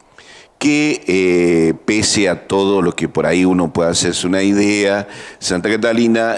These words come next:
eh, no era una monja, no era una monja, era una laica. Una laica que, eh, desde pequeña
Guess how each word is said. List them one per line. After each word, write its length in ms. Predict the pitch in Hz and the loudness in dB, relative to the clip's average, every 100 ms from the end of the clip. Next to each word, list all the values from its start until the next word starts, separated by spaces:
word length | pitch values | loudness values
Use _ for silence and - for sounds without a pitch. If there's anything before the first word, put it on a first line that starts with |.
| 71 | -2
eh, 260 | 90 85 - | 0 0 -2
no 360 | 95 117 120 | -2 -2 0
era 340 | 127 147 107 87 | 0 0 0 0
una 260 | 87 87 | 0 0
monja, 920 | 85 92 85 78 67 - 73 65 - - _ _ _ _ _ _ | -2 0 -2 -2 -6 -4 -2 -2 -6 -18 _ _ _ _ _ _
no 320 | - 90 98 113 | -6 -2 0 0
era 360 | 123 85 76 | 0 0 0
una 280 | 76 78 73 | 0 -2 -4
monja, 800 | 53 80 67 60 - - 58 - - - - - | -4 -4 -4 -8 -12 -10 -10 -10 -16 -20 -20 -8
era 280 | - 139 139 | -2 0 0
una 200 | 135 120 | 0 2
laica. 920 | 104 127 110 80 - - - 60 52 - _ _ _ - - - - | 0 0 0 -2 -4 -12 -6 -6 -6 -10 _ _ _ -20 -20 -20 -6
Una 220 | 120 170 | 0 2
laica 800 | 165 147 120 110 - 120 127 151 - - - _ | 2 2 0 -2 -2 -2 0 -2 -6 -14 -20 _
que, 480 | - 117 131 147 123 92 90 78 | -2 2 2 0 0 0 2 0
eh, 80 | 64 73 | -2 -10
desde 640 | 71 87 87 82 85 82 78 | -2 0 0 0 0 0 0
pequeña 1080 | 101 104 - 147 135 113 107 107 117 131 | -2 -4 -2 0 2 2 2 2 0 -4